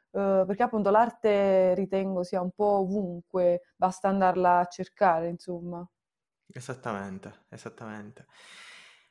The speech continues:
Speaker 2: Allora, avrei già risposto a questa domanda tantissime volte, ormai ti hanno intervistato un po' dappertutto.
Speaker 1: Sì.
Speaker 2: Eh, com'è nata questa passione?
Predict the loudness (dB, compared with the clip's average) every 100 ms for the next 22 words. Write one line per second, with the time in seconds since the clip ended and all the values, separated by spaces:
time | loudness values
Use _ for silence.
0 | _ _ 2 4 4 2 2 0 2 2
1 | 2 -2 -2 -4 -4 -2 0 0 0 -2
2 | -2 -4 -8 -2 0 0 -2 -6 -4 -4
3 | -6 -10 -8 -8 -10 -12 -10 -8 -6 -4
4 | 2 2 2 -2 -4 -4 -10 -8 -8 -8
5 | -8 -8 -8 -10 -12 -6 0 2 2 0
6 | -8 _ _ 0 2 4 2 2 0 2
7 | 0 0 -2 -2 0 0 -2 -2 -2 0
8 | 0 -4